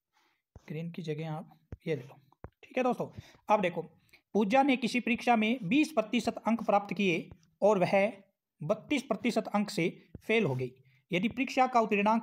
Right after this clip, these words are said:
तीस प्रतिशत हो तो परीक्षा का कुल पूर्णांक ज्ञात करें। दोस्तों, ये जो नंबर है वो भी यहाँ मिस प्रिंटिंग लिखा हुआ है, ये बत्तीस है, बेहतर है। कितना है? बेहतर अंक है, परसेंटेज नहीं है, बेहतर अंक है, ठीक है ना, ये समझना आप। अब देखो, पूजा ने किसी परीक्षा में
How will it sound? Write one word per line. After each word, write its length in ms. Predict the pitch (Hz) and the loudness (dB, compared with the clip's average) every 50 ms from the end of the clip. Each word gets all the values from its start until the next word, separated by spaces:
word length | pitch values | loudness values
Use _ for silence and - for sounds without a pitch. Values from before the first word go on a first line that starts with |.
| - - | -2 0
तीस 220 | 277 294 269 - - | 0 0 0 0 -2
प्रतिशत 480 | - 208 - - 220 208 - 202 - - - - | -4 -4 -2 -2 -4 -2 -2 -4 -4 -6 -6 -2
हो 120 | 175 202 208 | 0 0 0
तो 160 | 208 170 151 170 - - - - - _ _ | 0 0 -4 -4 -6 -12 -20 -20 -20 _ _
परीक्षा 400 | - - 254 240 - - 220 208 | -6 -6 -6 -2 0 2 2 2
का 160 | 208 175 156 175 240 - - _ _ - | 2 2 0 -2 -2 -8 -18 _ _ -2
कुल 140 | - 277 269 | 2 2 2
पूर्णांक 480 | 254 - 214 196 190 202 208 220 208 208 | 2 2 0 2 4 4 2 2 0 -2
ज्ञात 240 | 165 160 151 151 - | -2 0 -2 -2 -4
करें। 160 | - 127 127 - - - - - - _ - - - | -8 -10 -10 -12 -14 -16 -18 -18 -18 _ -18 -8 -2
दोस्तों, 300 | 160 220 233 - 269 262 254 262 | 0 0 0 2 0 0 0 0
ये 200 | 196 196 233 254 | 0 2 2 2
जो 120 | 214 247 240 | 4 2 2
नंबर 280 | 220 214 226 240 233 | 2 2 2 4 4
है 140 | 196 208 233 | 4 4 2
वो 160 | 254 233 226 220 | 2 2 2 2
भी 100 | 196 220 | 2 0
यहाँ 180 | 208 196 196 196 | 0 2 2 2
मिस 140 | 208 202 | 0 0
प्रिंटिंग 340 | 208 - 202 202 196 214 202 | -2 -2 -2 -2 0 0 0
लिखा 200 | 202 196 196 208 | 0 0 0 0
हुआ 120 | 196 180 190 | 2 2 2
है, 120 | 254 294 - | 0 0 0
ये 140 | 170 208 220 | -2 0 0
बत्तीस 480 | 185 208 208 - - 277 220 - - - | 0 -2 -4 -4 -2 -2 -2 -2 -2 -4
है, 80 | 180 147 | -4 -2
बेहतर 320 | 143 160 180 170 208 156 | 0 0 0 2 0 0
है। 220 | 127 - - - - - | 0 -4 -10 -16 -12 -8
कितना 220 | 180 170 - 202 | -6 -2 0 0
है? 160 | 214 285 - - | 0 0 -2 -4
बेहतर 280 | 156 147 180 175 233 226 | -4 -4 -2 -2 -2 0
अंक 260 | - 247 254 226 - | 2 2 2 2 0
है, 120 | - - 151 - - - - - _ _ _ - - _ _ _ - | -4 -12 -12 -14 -20 -20 -20 -20 _ _ _ -18 -18 _ _ _ -6
परसेंटेज 400 | 147 - 190 196 208 233 233 226 | -2 -2 0 0 0 0 0 2
नहीं 160 | 208 226 240 | 2 2 2
है, 60 | 262 | 2
बेहतर 320 | 202 160 175 170 - 240 - - | 0 -2 -2 0 0 0 2 2
अंक 200 | 233 202 - - | 0 0 0 -4
है, 120 | - - - - | -10 -12 -10 -8
ठीक 100 | 233 240 | -4 -2
है 60 | 302 | -2
ना, 80 | - - - - - - - | -4 -4 -8 -14 -12 -6 -2
ये 120 | 175 214 | 0 0
समझना 300 | 208 - 143 135 131 131 | 0 -2 -4 -6 -6 -8
आप। 140 | - - - - - - - - - _ - | -10 -12 -14 -16 -18 -20 -20 -20 -8 _ 0
अब 120 | 226 233 | 0 2
देखो, 200 | 185 170 175 170 - | 2 0 -4 -4 -4
पूजा 320 | - 233 240 196 269 269 | 0 0 2 4 4 4
ने 120 | 302 269 | 4 4
किसी 220 | 247 233 220 - 240 | 0 -2 -2 -2 -2
परीक्षा 320 | - 247 254 - - 240 226 | -2 -4 -4 -2 0 0 2
में 300 | 196 180 180 202 240 | 2 2 0 -2 -2